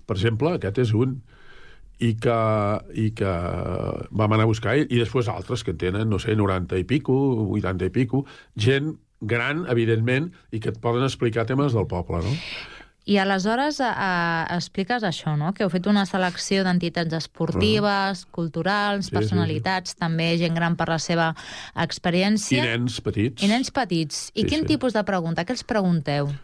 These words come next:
Speaker 1: Bueno, evidentment, si, per exemple, els nens els hem anat a gravar quan ha sigut el tema dels Reis,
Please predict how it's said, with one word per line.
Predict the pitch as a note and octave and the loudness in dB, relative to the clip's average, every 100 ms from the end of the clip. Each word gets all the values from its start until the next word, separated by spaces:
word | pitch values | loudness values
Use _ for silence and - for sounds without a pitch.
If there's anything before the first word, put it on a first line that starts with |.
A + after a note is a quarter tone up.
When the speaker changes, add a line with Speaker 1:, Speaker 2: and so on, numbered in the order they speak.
| - | -6
Speaker 1:
Bueno, | - C3+ F3 C3 | 0 2 2 2
evidentment, | G#2 A2+ A#2+ B2+ C#3+ D3+ | 2 4 4 2 0 0
si, | C#3 B2+ B2 B2 A#2+ | 2 4 4 2 2
per | A2+ | 0
exemple, | B2+ C#3 B2 | 0 0 0
els | G#2+ | 0
nens | B2+ C3+ A#2+ | 0 2 2
els | B2+ | 4
hem | B2+ | 4
anat | C3 C3 | 2 0
a | B2 | 0
gravar | B2+ C3 C3+ A#2+ | 2 2 0 0
quan | C3 B2 B2+ C3 | -2 0 0 0
ha | |
sigut | C3 C3+ B2+ C3 | 0 2 2 2
el | B2+ | 2
tema | C#3 B2+ C3 | 2 2 2
dels | C3 | 2
Reis, | F3 F#3 A#3+ | 2 2 0